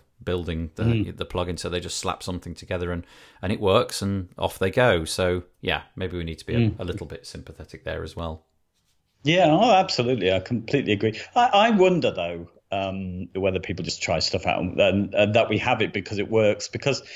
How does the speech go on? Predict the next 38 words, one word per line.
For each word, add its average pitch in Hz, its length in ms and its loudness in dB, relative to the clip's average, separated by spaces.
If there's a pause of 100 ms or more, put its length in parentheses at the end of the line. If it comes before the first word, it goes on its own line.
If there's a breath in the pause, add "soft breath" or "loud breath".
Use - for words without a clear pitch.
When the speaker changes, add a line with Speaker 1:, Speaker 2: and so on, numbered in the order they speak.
(140)
Speaker 2:
one 190 160 4
thing 175 140 2
that 127 100 4
I - 40 0
still 131 340 -2
see 113 260 -4
regularly, 104 420 -2
but 101 140 0
I've 98 220 0 (420 soft breath)
heard 127 320 4
so 127 340 0
many 117 240 -2
times 110 340 -2
before, 110 440 -2 (200 loud breath)
and 135 100 2
that 139 160 4
is 131 200 2
the 120 160 -2
donation 120 680 0
thing. 92 200 -8
People 143 320 -4
very, 139 320 2
very 101 300 0
rarely 95 460 2
give 90 320 0
donations 85 640 -4
for 85 140 -6
free 87 260 -4
plugins, 85 560 -2
Speaker 1:
Mm. 87 220 -4
Speaker 2:
but 120 80 6
I 117 80 6
still 143 340 2
see 110 240 0
them 101 180 0
appearing 104 540 2
in 98 140 -2
new 104 260 -2